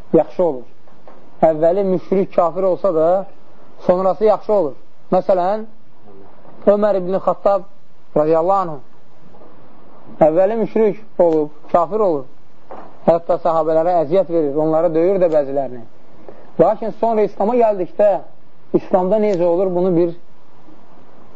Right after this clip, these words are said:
o, onun həyatını oxuyanlar bilir. Oxuyun onun həyatını, görəcəksiniz, o İslam üçün nələr edib. Və usul-i fiqh alimləri belə bir qayda qoyub.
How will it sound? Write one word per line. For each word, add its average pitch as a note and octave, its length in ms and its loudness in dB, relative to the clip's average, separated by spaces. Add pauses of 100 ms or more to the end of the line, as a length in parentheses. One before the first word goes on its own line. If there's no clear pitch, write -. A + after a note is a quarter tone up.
(1120)
o, E3+ 220 2 (400)
onun D#3+ 260 2
həyatını D3+ 420 2
oxuyanlar D3 560 0
bilir. A2+ 200 -6 (1080)
Oxuyun G#3+ 300 4
onun G3 200 0
həyatını, G3 360 2
görəcəksiniz, F#3+ 540 2
o D#3+ 140 2 (420)
İslam F3+ 360 0
üçün D#3 260 0
nələr D3 360 4
edib. A2 180 -8 (840)
Və F#3 220 6 (600)
usul-i G#3+ 420 2
fiqh - 280 -2 (760)
alimləri D3+ 800 2 (1040)
belə G#3 220 6
bir G3 160 2
qayda F#3+ 360 4
qoyub. D3 280 0